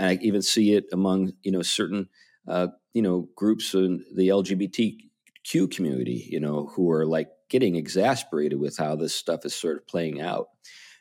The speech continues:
and are calling for, you know, some, some kind of standard that, that, uh, is just and is not just a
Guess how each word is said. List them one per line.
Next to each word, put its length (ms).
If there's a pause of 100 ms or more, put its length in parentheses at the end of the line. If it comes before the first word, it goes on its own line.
and 160
are 60
calling 480
for, 380 (500)
you 100
know, 300
some, 840 (200)
some 340
kind 260
of 80
standard 720
that, 300 (260)
that, 280 (640)
uh, 320
is 240
just 480
and 120
is 140
not 240 (140)
just 560
a 420